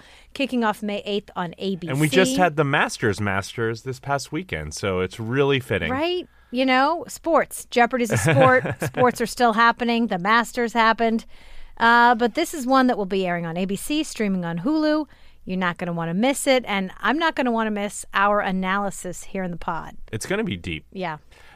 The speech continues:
Speaker 2: It makes me think, too, the fact that we're calling it the Masters and it's on Jeopardy. You know I love a weird trophy. Maybe there should be a blue jacket.
Speaker 1: You know,
Speaker 2: Was
Speaker 1: that
Speaker 2: that tossed around?
Speaker 1: It was tossed around and then into the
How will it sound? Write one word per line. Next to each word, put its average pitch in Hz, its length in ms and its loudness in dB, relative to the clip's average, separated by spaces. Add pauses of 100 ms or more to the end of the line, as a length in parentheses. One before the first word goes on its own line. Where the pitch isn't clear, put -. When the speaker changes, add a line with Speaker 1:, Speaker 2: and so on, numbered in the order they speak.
Speaker 2:
It 135 120 -2
makes 180 240 2
me 180 80 2
think, 160 160 0
too, 165 100 2
the 127 80 -2
fact 139 240 0
that 143 80 0
we're 135 100 -2
calling 180 380 0
it 185 100 -4
the 175 60 -4
Masters 107 540 0
and 98 100 -4
it's 98 140 -8
on 135 240 0
Jeopardy. 101 580 -2 (200)
You 113 120 -2
know 127 160 2
I 131 60 2
love 120 280 0
a 107 120 -2
weird 107 360 0
trophy. 110 440 -2
Maybe 107 240 0
there 143 80 2
should 139 180 -4
be 123 120 0
a 107 40 2
blue 101 420 -2
jacket. 95 520 -2 (720)
Speaker 1:
You 233 140 -2
know, 240 240 -2
Speaker 2:
Was 330 100 -6
Speaker 1:
that 214 160 4
Speaker 2:
that 131 180 2 (140)
tossed 113 340 0
around? 113 380 0
Speaker 1:
It - 80 -4
was 196 180 -8
tossed 233 480 -2
around 214 400 -2
and 196 160 -4
then 202 140 -4
into 214 460 -4
the 185 260 -8